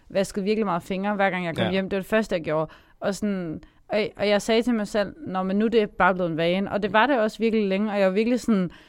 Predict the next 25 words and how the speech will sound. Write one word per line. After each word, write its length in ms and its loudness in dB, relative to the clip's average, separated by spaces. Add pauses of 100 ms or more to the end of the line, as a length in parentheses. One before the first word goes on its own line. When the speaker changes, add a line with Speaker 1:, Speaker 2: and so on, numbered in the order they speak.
(180)
Speaker 1:
"Nå, 100 -6
men 80 -4
det 60 4
er 60 6
noget, 160 6
jeg 80 4
gør 140 2
for 140 -4
evigt 280 0
nu, 80 0
og 220 0
vildt 160 0
corona 360 -4
har 40 -4
gjort 300 -2
det." 160 -2 (300)
Men 80 -2
jeg 80 2
kan 80 0
allerede 280 4
mærke 300 0
nu, 240 2 (760)
at 140 0
jeg 100 4
nogle 360 2